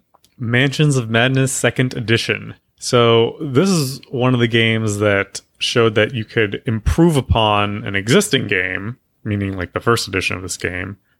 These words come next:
um, by using an app and having the app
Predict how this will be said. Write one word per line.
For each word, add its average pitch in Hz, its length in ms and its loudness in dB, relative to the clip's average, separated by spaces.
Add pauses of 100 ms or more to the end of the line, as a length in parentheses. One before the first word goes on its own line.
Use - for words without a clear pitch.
(120)
um, 104 380 -2 (300)
by 104 140 2
using 120 300 2
an 135 60 2
app 151 320 0 (500)
and 110 160 -4
having 113 540 -2
the 117 160 -2
app 110 260 -2